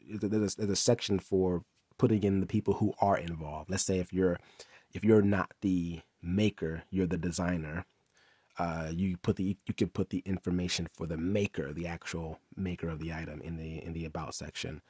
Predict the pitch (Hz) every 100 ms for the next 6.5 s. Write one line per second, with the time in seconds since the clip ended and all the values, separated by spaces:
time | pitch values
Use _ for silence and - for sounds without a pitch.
0 | _ _ - - - 98 98 95 104 107
1 | 110 - 104 92 85 107 120 101 101 101
2 | 98 98 92 85 _ _ _ 110 92 82
3 | 60 55 - 98 92 85 82 87 - 58
4 | 60 - - - 87 85 87 87 85 _
5 | _ _ _ _ - 78 67 53 53 -
6 | 101 87 - -